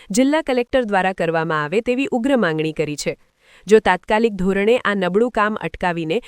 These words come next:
સુધારવામાં નહીં આવે, તો આગામી સમયમાં ઉગ્ર આંદોલન કરવાની પણ ચીમકી ઉચ્ચારવામાં આવી છે.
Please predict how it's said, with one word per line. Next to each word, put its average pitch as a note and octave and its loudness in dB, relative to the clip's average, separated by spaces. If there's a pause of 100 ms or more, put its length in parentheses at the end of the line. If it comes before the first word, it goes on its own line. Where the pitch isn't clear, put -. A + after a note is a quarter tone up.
(140)
સુધારવામાં C4 0
નહીં A3+ 0
આવે, D#3+ -2 (260)
તો C#4+ 4
આગામી C#4 4
સમયમાં C4+ 0
ઉગ્ર B3 2
આંદોલન A3 0
કરવાની F3 -2
પણ A#3 0
ચીમકી G3 -4
ઉચ્ચારવામાં D3+ -4
આવી C#3+ -8
છે. - -8